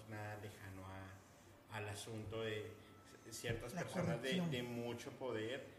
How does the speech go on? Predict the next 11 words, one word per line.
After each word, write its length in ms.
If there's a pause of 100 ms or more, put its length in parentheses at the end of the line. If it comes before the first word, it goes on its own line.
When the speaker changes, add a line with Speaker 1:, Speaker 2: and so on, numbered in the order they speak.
(260)
Speaker 1:
que 100
pueden 260
hacer 260 (380)
lo 360
que 160
se 200
les 220
dé 200
la 160
reverenda 680
oportunidad, 720